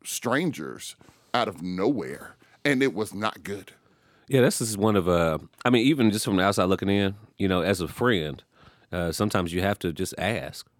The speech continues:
Speaker 2: you know, ask your people, you know, like, "Hey, man, is everything okay?" 'Cause you get kind of, like, you know, indications that something could be off. You can
Speaker 1: Well,
Speaker 2: feel
Speaker 1: not
Speaker 2: something.
Speaker 1: only that, though, it was more of
Speaker 2: Okay.
Speaker 1: what B J was talking about, just, just calling Q,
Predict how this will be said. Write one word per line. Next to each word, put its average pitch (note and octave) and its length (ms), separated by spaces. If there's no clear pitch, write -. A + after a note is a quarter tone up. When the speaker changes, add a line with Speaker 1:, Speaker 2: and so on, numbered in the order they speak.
Speaker 2:
you F#2 80
know, D#2+ 80
ask G2 340
your F2+ 100
people, - 440
you G2 80
know, F#2 80
like, F2 140
"Hey, G#2+ 100
man, F2+ 180
is D#2 120
everything F#3+ 240
okay?" C#3 320
'Cause F#2 160
you B2 180
get C#3 300
kind A2 220
of, E2 100
like, F2 240
you A2+ 80
know, F#2 120
indications F#2+ 720
that E2+ 100
something F#2 300
could D#2+ 160
be E2 140
off. D#2+ 180
You B2 60
can - 120
Speaker 1:
Well, A#3 200
Speaker 2:
feel A3+ 60
Speaker 1:
not A3 80
Speaker 2:
something. G#3 180
Speaker 1:
only D3 160
that, F3 240
though, G2+ 240
it D#3+ 80
was B2+ 220
more C3+ 340
of G#2 320
Speaker 2:
Okay. - 120
Speaker 1:
what B2 240
B D#3 140
J D3+ 160
was G#2+ 160
talking G#2+ 260
about, G2+ 360
just, A#2 280
just B2+ 260
calling D3+ 440
Q, D#2+ 300